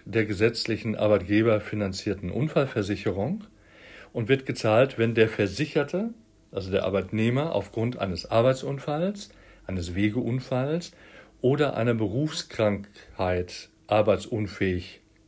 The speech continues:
geworden ist. Die Voraussetzungen müssen allerdings auch wieder erfolgt, äh, erf-, müssen erfüllt sein. Das heißt, die Versicherten müssen bei einem Arbeitsunfall verletzt worden sein oder einem Wegeunfall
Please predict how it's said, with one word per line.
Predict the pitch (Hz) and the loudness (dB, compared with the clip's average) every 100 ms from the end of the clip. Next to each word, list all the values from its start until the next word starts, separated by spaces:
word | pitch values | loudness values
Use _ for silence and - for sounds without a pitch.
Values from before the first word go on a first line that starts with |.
| _ - | _ -10
geworden | 92 98 95 92 92 | -4 2 2 2 -2
ist. | 110 98 - - - - - - | -2 -2 -4 -8 -20 -20 -20 -6
Die | 101 | 0
Voraussetzungen | 117 101 107 190 208 110 - - 135 202 247 - _ - | 4 8 10 10 8 2 2 -2 -2 -2 -6 -12 _ -8
müssen | 113 - | -6 -2
allerdings | 117 127 135 | 0 2 0
auch | - 110 | -2 0
wieder | 135 | 2
erfolgt, | 131 - 147 143 143 139 - - | 0 2 6 8 6 2 -10 0
äh, | 117 98 113 | 2 2 -2
erf-, | - - | -4 -14
müssen | - 95 107 110 120 | -14 -10 -10 -4 -2
erfüllt | 117 - 156 170 | -2 6 8 8
sein. | 170 85 82 85 - - - - | 4 0 0 -2 -8 -18 -20 -8
Das | 104 110 | -2 4
heißt, | 131 131 | 4 2
die | |
Versicherten | 127 110 117 131 120 117 | 0 2 2 2 0 0
müssen | 165 180 | 0 0
bei | 139 | 0
einem | 104 101 | 0 0
Arbeitsunfall | - 117 143 123 - 120 131 - 139 165 175 | 2 4 4 2 0 -4 -2 0 2 2 0
verletzt | - 117 139 143 - | 0 2 2 -2 -4
worden | 135 139 | -4 -4
sein | 143 139 | -6 -6
oder | 95 92 - | -4 -4 -4
einem | 92 | -8
Wegeunfall | 87 95 107 107 - 113 110 120 | -4 -4 -4 -6 -4 -2 -2 -4